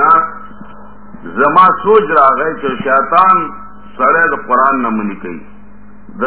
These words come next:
خیرات نه دې نه منې کوي. هلکه خیر هندو ته ووایه، لالا خیرات نه کوي. کو، بالکل کو. یاره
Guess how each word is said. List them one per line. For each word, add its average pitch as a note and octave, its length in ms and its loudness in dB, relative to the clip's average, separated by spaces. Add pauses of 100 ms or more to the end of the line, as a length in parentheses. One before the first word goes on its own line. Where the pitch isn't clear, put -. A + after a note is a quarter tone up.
(100)
خیرات G3 500 6
نه F#3 120 0
دې E3 140 -2
نه G3+ 140 0
منې G#3+ 260 0
کوي. A#2 220 -6 (200)
هلکه C#3 280 2 (120)
خیر C#3 180 -2 (120)
هندو E3 240 0 (100)
ته G3 100 2
ووایه، F#3 280 2 (600)
لالا C3 400 4 (140)
خیرات D#3+ 420 2
نه D#3+ 140 -2
کوي. C3 200 -4
کو، G3+ 140 6 (320)
بالکل F#3 300 -4 (100)
کو. F3 140 -2 (720)
یاره E3+ 160 2